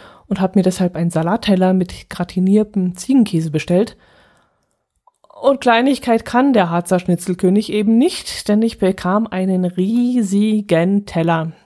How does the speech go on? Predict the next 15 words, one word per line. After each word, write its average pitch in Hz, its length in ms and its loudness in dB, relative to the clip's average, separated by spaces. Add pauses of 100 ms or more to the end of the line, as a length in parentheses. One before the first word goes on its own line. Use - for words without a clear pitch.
(160)
mit 180 180 -4
zwei 180 320 0 (160)
richtig 226 560 -4
großen 208 540 0
Käsetalern 180 960 0 (480)
und 202 160 0
einer 190 340 2
großen 185 540 2
Scheibe 160 440 -2
Kräuterbaguette. 160 880 -4 (360)
Also 160 380 0
danach 185 500 2
war 160 160 2
ich 170 160 -4
wirklich 156 560 -4